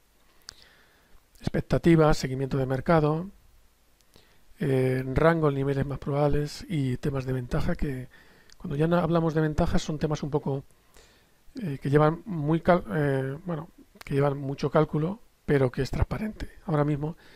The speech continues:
como dicen los informáticos, ya lo hemos hecho transparente, ¿de acuerdo? Cuando tú en tu ordenador haces clic en un botón,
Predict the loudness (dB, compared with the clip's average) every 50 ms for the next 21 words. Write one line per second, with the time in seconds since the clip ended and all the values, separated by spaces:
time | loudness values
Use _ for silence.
0 | -20 -20 -20 -20 -20 -20 -16 -12 -10 -8 -6 -4 -2 -2 0 0 0 -2 -2 -4
1 | -6 -6 -6 -4 -4 -2 -2 -2 -2 -2 -2 -2 -4 -4 -4 -4 -4 -4 -4 -4
2 | -4 -6 -6 -6 -6 -8 -10 -8 -8 -8 -6 -6 -6 -6 -8 -10 -10 -12 -12 -12
3 | -12 -12 -12 _ _ -14 -12 -10 -8 -4 -4 -4 -2 -4 -6 -8 -12 _ -20 _
4 | _ _ _ _ _ -20 _ -18 -16 -16 -18 -20 -20 -20 -20 -20 -20 -20 -20 -20
5 | -12 -6 -4 -4 -4 -2 0 4 4 6 6 6 4 2 2 2 4 4 4 6
6 | 6 8 6 6 6 4 0 -2 -4 -4 -2 0 0 0 -2 -4 -6 -2 -2 -2
7 | 0 0 -2 -2 -4 -4 -4 -2 2 2 2 2 2 -2 -8